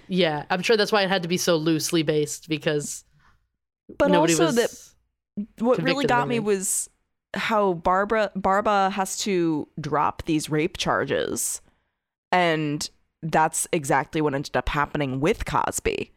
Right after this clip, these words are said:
Speaker 1: Yeah.
Speaker 2: And I was like, "Oh, that's spooky," because that didn't happen for quite a while.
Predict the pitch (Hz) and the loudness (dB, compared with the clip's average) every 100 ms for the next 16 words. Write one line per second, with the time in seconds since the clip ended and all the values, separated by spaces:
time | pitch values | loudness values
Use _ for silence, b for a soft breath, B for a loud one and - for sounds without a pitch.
0 | - 160 151 147 151 151 190 170 - 180 | -6 -2 0 0 -2 2 4 4 2 2
1 | 175 165 165 196 185 147 - - - - | 2 2 2 4 4 4 2 -2 -4 0
2 | 214 208 147 101 101 - - 170 165 - | 0 2 -2 -2 -6 -4 2 2 0 0
3 | 156 190 180 165 151 143 143 104 165 190 | 0 2 0 0 0 -2 -4 -4 0 2
4 | 160 85 50 - - | 2 2 2 -2 -4